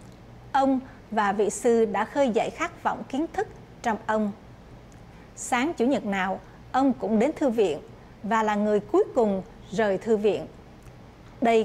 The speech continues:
cũng chính là nơi đã giúp cho ông có những hiểu biết đầu tiên về chủ nghĩa cộng sản. Sự hiểu biết đó đến từ sách. Có một lần, khi đến quầy trả sách trong thư viện, ông nhìn thấy một cuốn sách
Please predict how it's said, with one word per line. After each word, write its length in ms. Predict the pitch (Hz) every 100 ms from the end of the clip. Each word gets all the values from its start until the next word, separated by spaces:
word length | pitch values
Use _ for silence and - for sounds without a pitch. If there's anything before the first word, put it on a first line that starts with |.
| 220
cũng 160 | 220
chính 200 | 202 269
là 180 | 359 226
nơi 320 | 185 214 208
đã 120 | 196 190
giúp 220 | 196 - -
cho 80 | 240
ông 220 | 220 214 190 - -
có 80 |
những 220 | 320 220 269
hiểu 240 | 202 214
biết 260 | 254 415 220
đầu 200 | 214 196
tiên 360 | - 233 220 - - - 202
về 260 | 214 202
chủ 200 | 190 208
nghĩa 240 | 277 208 233
cộng 220 | - -
sản. 360 | - - 233 330 - - - - - - - -
Sự 260 | - 214
hiểu 160 | 233 233
biết 260 | 277 359
đó 220 | 233 220 294
đến 240 | 220 339 -
từ 140 | 208
sách. 280 | - 294 - - - - - - - -
Có 100 | 392
một 220 | 427 233
lần, 340 | 226 208 202 196 -
khi 220 | - 247
đến 200 | 226 277 359
quầy 200 | 214 190
trả 180 | 180 -
sách 220 | - 330 - - - -
trong 180 | 226 208
thư 160 | 226
viện, 300 | 185 180 139 - - - - -
ông 240 | 269 277
nhìn 180 | 220 190
thấy 160 | 208 285
một 180 | 240 -
cuốn 120 | 220
sách 220 | -